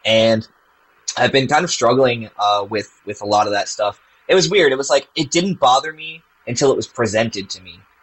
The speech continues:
And then all of a sudden it was like it unlocked this box where it was like, "Hey, you're allowed to have feelings. You're allowed to, you know, whatever." Um, and it was just like, I kinda crumbled for a bit and, and really struggled. And I, I don't think I've necessarily entirely recovered.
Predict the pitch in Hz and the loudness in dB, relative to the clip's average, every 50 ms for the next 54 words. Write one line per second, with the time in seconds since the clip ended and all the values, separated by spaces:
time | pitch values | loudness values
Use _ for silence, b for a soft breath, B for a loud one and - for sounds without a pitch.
0 | _ - 107 123 131 135 143 139 139 - 143 135 135 123 123 120 127 120 127 113 | _ -2 0 2 4 4 4 2 0 -4 -4 -4 -4 -4 -2 -2 -2 -2 -2 -4
1 | - 117 117 104 101 110 113 117 117 - - - 113 107 - - 101 101 107 101 | -6 -6 -8 -2 2 2 4 2 2 -2 -8 -8 -8 -8 -6 -4 0 0 2 2
2 | 92 - - - - 104 110 110 110 110 107 113 107 107 107 104 101 - - 170 | 2 -2 -4 -6 -4 -2 0 2 2 2 0 -2 -2 0 2 2 2 2 2 2
3 | 151 113 110 110 117 160 180 - 123 120 107 101 107 117 131 135 127 113 - - | 2 2 2 2 2 2 2 4 2 0 2 2 2 2 4 2 2 0 -4 -14
4 | - - 98 92 - _ - 101 95 92 95 98 95 - 131 139 117 95 98 101 | -10 -8 -8 -8 -8 _ -12 -10 -10 -10 -12 -14 -6 -2 0 0 0 0 0 0
5 | 107 123 131 131 120 113 - 107 107 104 101 98 95 95 98 101 113 135 139 123 | 2 2 2 2 0 -2 -6 -10 -10 -12 -12 -14 -18 -12 -4 0 2 2 2 0
6 | 107 101 b b b b b b b - 110 123 123 117 113 110 110 - - 110 | -4 -10 b b b b b b b -2 2 2 4 4 2 0 -2 -6 -6 -4
7 | 120 127 127 123 120 113 110 110 - - 117 107 107 - - 104 110 110 110 110 | 0 0 2 2 2 -2 -4 -6 -4 0 2 2 0 0 0 0 2 2 2 2
8 | 110 - - - 123 - 220 - - - 104 110 147 165 143 113 - - - - | 0 -2 -4 -4 -4 -4 -4 -6 -8 -6 -6 -4 -2 -2 -2 -2 -4 -6 -10 -8
9 | 98 90 - - 95 92 - _ _ 98 101 98 - 92 95 92 107 127 143 143 | -8 -8 -8 -10 -10 -10 -10 _ _ -20 -20 -18 -18 -18 -10 -4 -2 -2 0 0
10 | 110 - - - - 101 110 117 113 101 98 95 - - 101 107 117 120 - - | -2 -4 -4 -4 -2 -2 0 0 0 -2 -4 -4 -10 -6 -4 -2 -2 -2 -2 -2
11 | 123 151 175 - - 170 165 - - _ - - 107 107 107 104 - - _ _ | -2 -2 -2 -2 -4 -8 -8 -8 -10 _ -10 -4 -2 -2 -2 -2 -6 -20 _ _
12 | _ _ _ _ _ _ _ - 120 127 131 135 135 - 135 131 131 123 113 98 | _ _ _ _ _ _ _ -2 0 0 0 0 0 2 2 4 4 4 2 0
13 | 107 110 107 - 107 101 107 113 104 104 101 92 95 - _ - 98 - - 127 | -4 -6 -4 -2 0 2 2 2 0 -2 -4 -8 -12 -14 _ -10 -8 -6 -6 -6
14 | 143 - | -8 -8